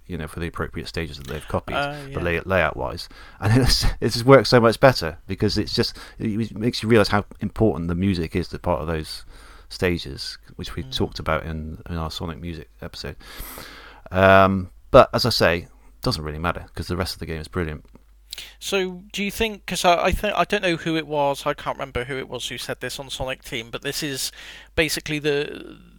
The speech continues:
Speaker 2: the future of Sonic for the next
Speaker 1: Mm.
Speaker 2: however many years.
Speaker 1: Ten years or so,
Speaker 2: Um,
Speaker 1: he said.
Speaker 2: ten years or
Speaker 1: Yeah.
Speaker 2: so. Um, uh, do you think that's,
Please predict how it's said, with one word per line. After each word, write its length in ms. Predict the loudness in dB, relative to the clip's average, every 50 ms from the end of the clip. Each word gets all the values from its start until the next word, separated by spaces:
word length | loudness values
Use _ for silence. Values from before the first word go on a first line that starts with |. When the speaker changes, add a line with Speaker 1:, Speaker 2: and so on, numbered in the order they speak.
| -20 -8 -2
Speaker 2:
the 100 | -2 0
future 600 | 0 0 0 0 0 0 0 -2 -2 -2 0 -2 -2
of 140 | -2 -2 -2
Sonic 360 | -2 0 0 -2 -2 -2 -2
for 120 | -4 -2
the 100 | -2 -2
next 360 | 0 0 0 0 -2 -4 -2 0
Speaker 1:
Mm. 200 | 0 2 2 2
Speaker 2:
however 320 | 0 0 0 0 -2 -4
many 220 | -6 -6 -6 -6
years. 400 | -4 -2 -2 -2 -2 -4 -4 0
Speaker 1:
Ten 240 | 4 4 6 6 6
years 260 | 4 4 4 2 0
or 60 | 0 0
so, 200 | 2 2 2 0
Speaker 2:
Um, 40 | 0
Speaker 1:
he 80 | -4
said. 160 | -6 -6 -4 -2
Speaker 2:
ten 180 | -4 -4 -4
years 260 | -4 -4 -4 -4 -4
or 60 | -4 -4
Speaker 1:
Yeah. 140 | -2 -2
Speaker 2:
so. 320 | -2 -2 -4 -6 -8 -10 -10 -6
Um, 360 | -6 -6 -6 -6 -10 -18 -20 _ _ -20 _ _ _ -18 -16
uh, 40 | -14 -12 -12 -12 -12 -12 -12 -14 -14 -16 -16 -18 -10 -6
do 140 | -4 -2 -2
you 60 | 0
think 140 | -2 -2 -2
that's, 420 | -2 -4 -2 -2 -2 -2 -2 -4